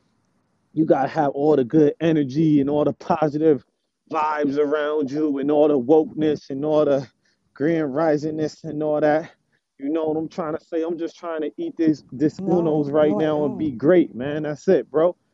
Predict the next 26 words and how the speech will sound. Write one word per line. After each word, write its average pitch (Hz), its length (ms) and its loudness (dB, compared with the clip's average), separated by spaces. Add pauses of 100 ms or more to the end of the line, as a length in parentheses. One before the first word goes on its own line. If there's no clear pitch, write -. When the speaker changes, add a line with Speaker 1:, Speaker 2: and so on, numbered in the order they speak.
(140)
Speaker 1:
Like, 127 300 0
ah, 143 360 -2
man, 131 320 -2
shit 160 200 -6
got 143 140 0
me 147 140 -4
all 139 220 2
over 151 180 4
the 127 80 -4
place, 123 380 -8
man. 117 220 -6
I'm 143 100 -8
just 151 180 0
a 143 40 -6
little 147 180 4
scatterbrained 143 720 0
right 143 220 0
now, 143 240 -2 (280)
but 123 80 4
I 131 100 8
just 147 200 -2
want 143 200 -4
to - 60 -10
say, 110 240 -6
ah. 196 340 6 (2500)
Speaker 2:
Okay. 202 440 -10